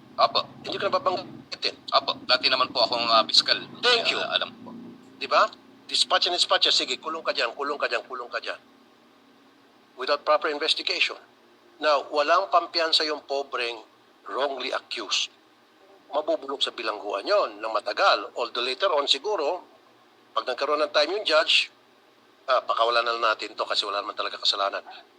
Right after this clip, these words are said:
Speaker 2: In, as a matter of fact, I have a friend in Puerto Princesa City, Palawan, na ganun ang experience niya. Nagdusa siya ng six years sa city jail.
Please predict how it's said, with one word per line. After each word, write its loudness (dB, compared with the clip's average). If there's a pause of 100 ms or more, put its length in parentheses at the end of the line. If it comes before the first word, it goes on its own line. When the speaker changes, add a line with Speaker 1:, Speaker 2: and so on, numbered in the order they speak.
(160)
Speaker 2:
In, -10
as 2
a -2
matter 2
of -10
fact, 0
I 0
have -2
a 2
friend -4 (160)
in -10
Puerto -2
Princesa 2
City, -2
Palawan, 0 (400)
na -2
ganun -4
ang -8
experience -2
niya. -8 (880)
Nagdusa 0
siya 6
ng -2 (400)
six 2 (200)
years 2
sa -2
city 0
jail. -4